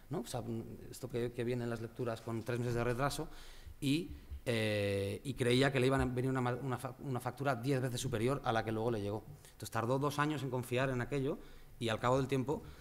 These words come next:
eh, está satis-, muy satisfecho y le hemos contado su caso a un montón de consumidores. En otra ocasión, con una familia también en, en situación de pobreza energética, le contamos el caso, le enseñamos los números, le hicimos los números para su caso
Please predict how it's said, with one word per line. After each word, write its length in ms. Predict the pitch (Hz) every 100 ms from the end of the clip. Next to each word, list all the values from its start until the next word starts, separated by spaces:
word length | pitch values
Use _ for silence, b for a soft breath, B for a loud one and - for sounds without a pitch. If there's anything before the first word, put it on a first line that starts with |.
| B
eh, 300 | - 117 107 104
está 140 | -
satis-, 300 | 110 117 117
muy 120 | 135
satisfecho 560 | 120 120 127 165 156 180
y 80 | 127
le 80 | 123
hemos 140 | 127
contado 300 | 131 123 131
su 120 | 123 123
caso 300 | 127 135 139
a 60 |
un 80 | 123
montón 280 | 117 107 117
de 60 | 113
consumidores. 540 | 117 143 113 107 107
En 140 | - 127
otra 160 | 131
ocasión, 320 | 131 131 147
con 240 | 131 123 123
una 260 | 135 131 127 B 147 139 - - - - -
familia 480 | - 113 143 113 92 B B B -
también 360 | 110 120 135 117
en, 120 | 110 -
en 140 | 110
situación 400 | 107 117 - 101
de 80 | 131
pobreza 200 | 127 123
energética, 540 | 131 123 143 139 151 B B
le 140 | 123 123
contamos 380 | - 117 147 135
el 80 |
caso, 240 | 120 139 147
le 80 | 139
enseñamos 360 | 120 131 135
los 120 | 120
números, 320 | 120 143 139 127
le 60 |
hicimos 240 | 110 143 135
los 120 | 131
números 300 | 135 127 110
para 180 | 135 143
su 140 | -
caso 300 | 143 147 139